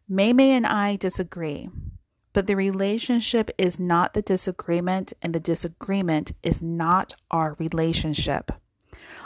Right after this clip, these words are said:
Our relationship is holding sacred space within each other's lives and hearts for the other person.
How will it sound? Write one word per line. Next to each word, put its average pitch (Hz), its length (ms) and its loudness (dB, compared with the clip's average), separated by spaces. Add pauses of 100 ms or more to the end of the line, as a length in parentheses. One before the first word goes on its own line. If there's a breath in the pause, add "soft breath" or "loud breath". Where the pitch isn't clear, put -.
(100)
Our 220 180 8
relationship 214 1120 0
is 185 180 -2
holding 190 560 -2
sacred 208 640 0
space - 720 0
within 180 580 0
each 190 180 -4
other's 175 400 0
lives 175 460 2
and - 160 -4
hearts - 580 -2
for 185 320 0
the 180 160 0
other 165 280 2
person. - 960 -6